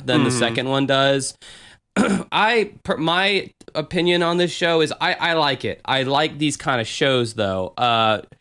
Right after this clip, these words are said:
Speaker 2: Yeah.
Speaker 1: I do kind of agree with you that you could kind of take, you know, if you strip away the theme song and the Stack homage,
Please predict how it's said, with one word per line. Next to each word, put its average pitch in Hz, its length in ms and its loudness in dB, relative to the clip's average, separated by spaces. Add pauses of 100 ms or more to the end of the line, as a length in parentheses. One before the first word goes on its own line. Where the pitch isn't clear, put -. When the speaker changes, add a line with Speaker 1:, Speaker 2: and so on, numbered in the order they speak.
Speaker 2:
Yeah. 127 360 2
Speaker 1:
I 160 240 2
do 139 640 -4
kind 175 320 -2
of 165 80 -4
agree 170 280 0
with 170 160 -2
you 151 160 -2
that 160 140 0
you 156 140 -4
could 151 260 -4
kind 156 260 0
of 139 160 -4
take, 156 580 -6 (920)
you 165 180 2
know, 139 260 2
if 127 120 -2
you 135 80 -4
strip 196 340 -2
away 196 180 2
the 165 100 -2
theme 160 320 0
song 147 460 0
and 135 100 -2
the 123 60 -2
Stack 147 420 -2
homage, 135 960 0